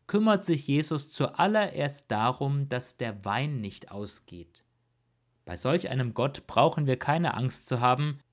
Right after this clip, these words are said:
dass er kein Verständnis für unsere kleinen Anliegen und Sorgen hat. Das Weinwunder von Kana ist ein menschliches Wunder, wenn nicht das menschlichste überhaupt.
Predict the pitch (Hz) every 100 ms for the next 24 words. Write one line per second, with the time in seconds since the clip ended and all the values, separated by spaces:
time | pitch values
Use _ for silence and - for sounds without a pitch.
0 | _ 123 120 120 - 143 180 185 135 -
1 | 123 165 - 135 127 - 113 113 113 110
2 | 107 - 123 143 180 123 - - 110 110
3 | 104 101 104 - 98 - 107 101 101 90
4 | 85 - - _ _ _ _ _ _ _
5 | _ _ _ _ _ _ - 110 117 127
6 | 190 190 190 165 147 135 - 120 151 170
7 | 170 143 - - 143 143 117 131 170 -
8 | 110 110 104 - 113 113 107 90 92 104
9 | 143 185 185 - 113 - 117 135 196 -
10 | 165 156 - 135 - 139 127 147 - -
11 | -